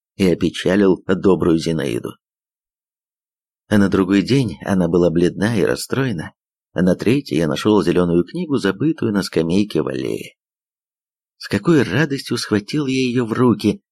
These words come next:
тотчас решась не расставаться с ней никогда. И с какой скорбью увидел я тут же, что почти все страницы носили на себе широкие следы засохших слез,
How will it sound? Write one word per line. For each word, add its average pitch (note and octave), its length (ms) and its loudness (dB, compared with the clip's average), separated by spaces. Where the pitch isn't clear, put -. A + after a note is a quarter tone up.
тотчас - 400 0
решась G#2+ 540 0
не A2+ 140 2
расставаться G#2+ 840 -4
с - 100 -14
ней G#2+ 320 -2
никогда. G2 680 -2
И G2 140 4
с F2+ 120 -2
какой A2+ 360 0
скорбью A2 760 0
увидел B2 480 0
я B2+ 160 0
тут D3+ 300 -2
же, D3+ 220 -6
что - 260 -4
почти G#2 460 0
все - 300 0
страницы C#2+ 680 -4
носили G2 360 0
на F2+ 120 2
себе G#2 280 2
широкие F2+ 600 0
следы E2 480 0
засохших E2+ 800 -2
слез, - 480 -4